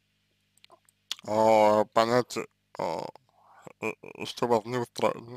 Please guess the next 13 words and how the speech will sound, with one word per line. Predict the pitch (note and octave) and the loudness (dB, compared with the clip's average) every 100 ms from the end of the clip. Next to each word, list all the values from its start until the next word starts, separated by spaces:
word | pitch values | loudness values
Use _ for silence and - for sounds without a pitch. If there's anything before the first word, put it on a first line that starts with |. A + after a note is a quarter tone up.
| - | -14
не | B2 | -10
устраивает. | B2 _ - B2 G#2+ G2+ G2+ - _ _ _ - - - - - - - _ _ _ - | -10 _ 2 4 4 0 -10 -16 _ _ _ -20 -20 -20 -20 -20 -20 -20 _ _ _ 6
Э, | C3+ C3+ C3+ B2+ | 10 12 10 8
характер. | - F#3+ G#3+ D#3+ - - - _ _ _ _ _ _ _ - - _ - | 10 12 12 12 6 -14 -16 _ _ _ _ _ _ _ -20 -20 _ -10
Значит, | A#2+ A2 A#2 A2+ - | -6 -4 -6 -8 -4
э, | - G#2 | -2 -2
вы | F#2 B2 C3 A#2+ G#2 | 0 2 2 0 -2
вот | - _ - - _ _ _ _ _ _ _ _ _ _ - _ _ | -6 _ -20 -20 _ _ _ _ _ _ _ _ _ _ -20 _ _
спрашиваете | - - C#3 B2 - A#2 A2 - B2+ | -16 6 10 10 6 -2 -6 -2 -4
о | |
том, | - F3 A#2 | -2 -6 -4
как | - D#3+ - - | 6 8 8 0
изменить | B2 B2+ A#2 B2+ C3 - | -14 -12 -10 -10 -10 -14